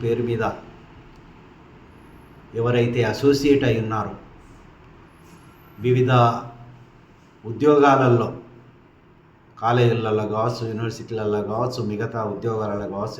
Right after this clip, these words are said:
ఎవరైతే ఉన్నారో వాళ్ళందరూ ఈ మహాసభలను జయప్రదం చేయవలసి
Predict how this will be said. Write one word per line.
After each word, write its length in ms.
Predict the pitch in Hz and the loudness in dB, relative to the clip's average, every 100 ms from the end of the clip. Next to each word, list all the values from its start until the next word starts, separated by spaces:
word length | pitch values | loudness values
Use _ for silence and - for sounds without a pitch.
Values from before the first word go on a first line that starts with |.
| 101 | -12
ఎవరైతే 320 | 101 95 98 98 | -10 -12 -12 -10
ఉన్నారో 280 | 107 101 101 104 | -8 -8 -8 -8
వాళ్ళందరూ 540 | 92 95 113 143 131 - - - - - - - - - - - - - - 110 | -8 -6 0 2 2 -2 -10 -20 -20 -20 -20 -20 -20 -20 -20 -20 -18 -18 -14 -10
ఈ 20 | 110 110 104 - - 98 | -8 -6 -6 -10 -16 -12
మహాసభలను 720 | 107 117 123 123 120 120 110 117 - - - _ _ _ _ _ - - _ - - - 160 165 160 - - - - - _ - | -4 0 2 2 2 2 0 -4 -8 -14 -20 _ _ _ _ _ -20 -20 _ -20 -20 -20 -20 -20 -20 -20 -20 -20 -20 -20 _ -4
జయప్రదం 500 | 120 127 - 151 135 120 | 0 2 4 4 6 4
చేయవలసి 460 | 117 113 110 104 - | 4 2 0 -4 -10